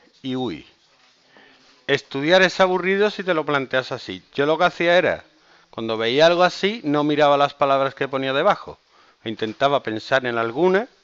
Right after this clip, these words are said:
que empezara así. Por ejemplo, de ia, ¿se te ocurre alguna, no? Hiato. ¿Y de ie? ¿Cómo?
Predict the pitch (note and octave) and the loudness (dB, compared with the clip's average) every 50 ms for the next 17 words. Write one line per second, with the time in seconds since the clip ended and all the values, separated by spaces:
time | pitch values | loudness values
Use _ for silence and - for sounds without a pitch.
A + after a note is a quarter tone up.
0 | _ - - B2 A#2+ - G#2+ G#2 - A2 G#2 G#2 - - G2+ F#2+ A2 G#2 - - | _ -10 -10 -10 -6 -6 -8 -4 -2 -4 -4 -4 -6 -8 -10 -10 -8 -8 -4 -4
1 | C#3 C3+ A#2 - A#2 A2 G#2 G#2 G#2+ A2+ C3 F3 G3+ A3+ C4 D4+ - - _ _ | -4 -4 -4 -6 -6 -4 -2 -2 -2 -2 -2 2 2 2 0 0 -4 -14 _ _
2 | _ _ _ _ _ _ _ _ _ _ _ _ _ _ _ - - A2+ A#2+ A#2 | _ _ _ _ _ _ _ _ _ _ _ _ _ _ _ -16 -12 -8 -8 -6
3 | A#2 C3+ D3+ D#3 D#3 D3+ E3+ G3+ G3 E3+ C#3 C3+ C#3 C#3 - _ _ _ _ _ | -6 -4 -2 -2 -2 -2 -2 -2 0 0 0 0 -2 -6 -10 _ _ _ _ _
4 | _ _ _ _ _ _ _ _ _ _ _ _ _ _ _ _ - - - _ | _ _ _ _ _ _ _ _ _ _ _ _ _ _ _ _ -20 -20 -20 _
5 | _ _ _ _ _ _ _ _ - - G3 - _ _ _ _ _ _ - - | _ _ _ _ _ _ _ _ -20 -20 -20 -20 _ _ _ _ _ _ -20 -20
6 | _ _ _ _ _ _ _ _ _ _ - - - - _ _ - - _ _ | _ _ _ _ _ _ _ _ _ _ -20 -20 -20 -20 _ _ -20 -20 _ _
7 | - A#2+ A2+ A#2+ A#2+ A#2 - - - - - _ - _ _ - B2 A#2+ A#2+ A#2+ | -10 -2 2 2 2 2 0 -6 -18 -20 -20 _ -20 _ _ -8 -4 0 0 0
8 | B2+ D#3 F3+ G3+ G#3+ A#3+ C#4+ C#4+ - _ _ _ _ _ _ _ _ _ _ _ | 0 2 4 4 4 4 4 0 -8 _ _ _ _ _ _ _ _ _ _ _
9 | _ _ _ _ _ _ _ _ _ _ _ _ _ _ _ - - - _ _ | _ _ _ _ _ _ _ _ _ _ _ _ _ _ _ -20 -20 -20 _ _
10 | _ _ _ _ _ _ _ - C#3 F3+ A#3+ | _ _ _ _ _ _ _ -8 -6 -6 -8